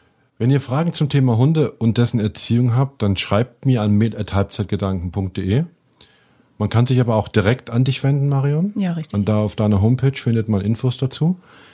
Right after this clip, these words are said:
Speaker 1: Die Homepage erreicht ihr unter w w w hundeschule herzhund, das zusammengeschrieben, Punkt
Speaker 2: Genau.
Speaker 1: D E. Da gibt's auch weitere Infos.
Speaker 2: Ja.
Speaker 1: Und, äh,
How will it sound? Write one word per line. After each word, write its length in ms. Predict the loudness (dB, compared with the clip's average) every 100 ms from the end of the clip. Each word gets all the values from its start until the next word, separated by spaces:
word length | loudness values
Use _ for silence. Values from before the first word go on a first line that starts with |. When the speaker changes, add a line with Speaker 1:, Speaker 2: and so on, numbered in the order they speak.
| -20 _ -2
Speaker 1:
Die 240 | 2 2 0
Homepage 420 | 0 0 2 0 -2 -6 -10 -16 _ _ _ _ _ _
erreicht 380 | -2 0 0 -2
ihr 80 | 0
unter 240 | 2 2
w 260 | 4 4 4
w 0 |
w 220 | 4 2 -4
hundeschule 640 | -2 0 0 -2 0 2
herzhund, 640 | 2 0 -2 0 0 -2 -8 _ _ _ -6
das 160 | -4
zusammengeschrieben, 720 | -2 0 0 -2 -4 -6 -6 -8
Punkt 200 | -6 -4
Speaker 2:
Genau. 340 | -4 -6 -8 -8
Speaker 1:
D 60 |
E. 260 | -6 -6 -6 -10 -20 -20 -20 -20 -12 -4
Da 60 |
gibt's 200 | -2 0
auch 80 | 0 -2 -6 0
weitere 300 | 2 2 2
Infos. 480 | 2 2 0 -2 -10 _
Speaker 2:
Ja. 280 | -4 -4 -4 -8 _ -6
Speaker 1:
Und, 360 | 0 2 0
äh, 440 | -2 0 0 0